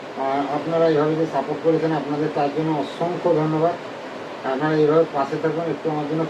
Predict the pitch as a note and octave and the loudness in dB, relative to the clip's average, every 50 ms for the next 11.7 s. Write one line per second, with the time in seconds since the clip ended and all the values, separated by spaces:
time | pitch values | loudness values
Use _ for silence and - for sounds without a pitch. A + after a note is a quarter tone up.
0 | - - D3+ E3 E3+ E3 E3 E3+ E3 F3 F3+ - - - - - - - - - | -2 2 4 4 4 4 4 4 2 2 0 -6 -10 -12 -12 -12 -12 -12 -12 -12
1 | - - - - - - - - - - - - - - - - - - - - | -12 -12 -12 -12 -12 -12 -12 -10 -10 -10 -12 -12 -12 -12 -10 -10 -10 -10 -10 -8
2 | - C3 B2 C3+ C3+ C3 D3 D3+ D3 C#3+ C#3 C#3 C#3+ D3 D3 D3 D3 D#3+ E3 D#3+ | -6 0 2 2 4 4 4 2 2 4 4 4 6 4 4 4 4 4 2 2
3 | - - C#3 C#3 C#3+ C#3+ C#3+ D3 D3+ E3 F#3 F#3 G3 F#3+ F#3 F#3+ F#3+ F#3 F3+ E3 | 0 0 0 0 0 -2 -2 -2 0 0 0 6 6 6 8 8 6 6 4 2
4 | D#3 - - D3+ D3+ C#3+ C#3+ E3+ D3+ - - C3 B2 - - D3+ C#3+ C#3+ D3+ - | -2 -8 -6 -6 -4 0 0 0 0 0 0 -2 -2 0 0 -2 0 0 0 -2
5 | - - - - - - - - - - - - C#3 E3+ E3+ - - F3+ - - | -4 -8 -12 -12 -12 -10 -10 -10 -10 -12 -10 -4 -2 0 2 2 2 0 2 0
6 | E3+ E3 F3 F3 F3+ - - F3+ E3+ D3 D3 C#3+ B2 A2 G#2+ A2 A2+ C#3 C3+ C3+ | 0 0 0 0 0 -2 -4 -4 0 2 4 4 4 2 0 0 0 0 0 0
7 | - E3 E3+ E3+ E3+ D#3+ - - D3+ C3 C3 A#2 A2 G#2+ G#2+ G#2+ - - - - | 2 0 2 2 0 -2 -2 -2 0 0 0 0 0 -4 -4 -8 -10 -12 -12 -12
8 | - - - - - - - D#3+ D#3 D#3+ E3 E3 E3 E3 D#3+ D#3 C#3+ D3 D3+ D#3+ | -12 -12 -12 -12 -10 -2 0 2 4 4 2 2 2 2 2 2 0 0 0 0
9 | E3 E3 E3+ D#3+ - D#3 D3 C#3+ D3+ D#3+ E3 D3+ C#3+ D#3+ D3+ - F3 E3 D#3+ D3 | 0 0 0 -2 0 -2 -4 -2 -2 -2 -2 0 2 0 0 2 2 4 4 4
10 | C#3 C#3 C#3+ C#3+ C#3+ - - - - - - - - - - - B2+ B2+ C3 C3+ | 2 0 -2 -4 -6 -6 -12 -12 -12 -12 -12 -12 -12 -12 -8 -4 -4 -2 -2 -2
11 | C3+ - C#3 D3+ F3+ F#3+ F3+ - G3+ F3+ D#3+ - C3+ - | -4 -4 0 2 2 2 2 2 2 2 2 0 -2 -4